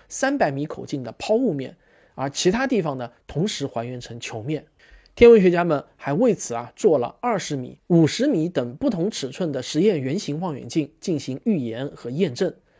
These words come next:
最后的结论是啊，这个方案是完全可行的。经过多年的努力，fast项目终于在二零零七年七月得到了国家发展和改革委员会的批复立项，并于二零一一年的三月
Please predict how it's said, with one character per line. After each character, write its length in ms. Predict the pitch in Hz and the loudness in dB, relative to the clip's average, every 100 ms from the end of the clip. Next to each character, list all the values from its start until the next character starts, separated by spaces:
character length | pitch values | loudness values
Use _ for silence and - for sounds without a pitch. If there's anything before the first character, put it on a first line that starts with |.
| _ _ | _ _
最 180 | - 240 | 2 4
后 120 | 226 | 6
的 100 | 151 | 4
结 160 | 131 | 2
论 140 | 135 139 | -2 -4
是 140 | - | -8
啊， 100 | 123 - | -12 -2
这 140 | 180 | -2
个 80 | 147 | -2
方 200 | - 175 | -4 -4
案 140 | 202 - | -6 -8
是 140 | 139 | -10
完 200 | 113 147 | -6 -6
全 140 | 180 | -6
可 160 | 147 139 | -10 -12
行 220 | - 117 | -16 -10
的。 160 | 131 - _ _ _ _ _ _ _ _ _ | -10 -10 _ _ _ _ _ _ _ _ _
经 200 | - 233 | 6 8
过 160 | 226 175 | 8 8
多 140 | 226 | 4
年 160 | 196 170 | 4 2
的 80 | |
努 160 | 175 120 | 0 0
力 260 | 139 147 - _ _ | 0 0 -2 _ _
，fast 400 | - 302 - 156 | 2 2 2 -2
项 220 | 135 185 147 | 0 0 0
目 180 | 131 - | -4 -12
终 220 | - 240 277 | 2 4 4
于 140 | 160 | 0
在 140 | 185 | -2
二 180 | 170 208 | 0 0
零 140 | 185 156 | 0 0
零 120 | 165 | -2
七 220 | - 247 | -2 -2
年 180 | 175 143 | 0 -2
七 240 | - 240 | -4 0
月 260 | 262 208 - _ _ | 2 2 0 _ _
得 140 | 143 | 2
到 160 | 165 156 | 2 0
了 100 | 123 | 0
国 180 | 131 143 | 0 -2
家 160 | 170 | -2
发 200 | 170 214 | -4 -6
展 180 | 202 135 | -4 -6
和 140 | 120 151 | -4 -6
改 160 | 123 | -4
革 100 | 110 | 0
委 120 | 160 131 | 2 2
员 120 | 127 | -2
会 180 | - 139 | -4 -2
的 100 | - | -4
批 220 | - 202 | -4 -2
复 120 | 208 | -2
立 140 | 185 | -4
项， 240 | 147 214 - _ _ | -2 -4 -4 _ _
并 180 | 214 156 | -4 -2
于 180 | 120 151 | -2 -2
二 140 | 180 143 | -2 -2
零 120 | 143 | -2
一 140 | 202 | -2
一 100 | 226 | 0
年 180 | 185 123 | -2 -4
的 80 | 131 | -8
三 300 | - 196 233 | -2 -2 0
月 180 | 233 | 0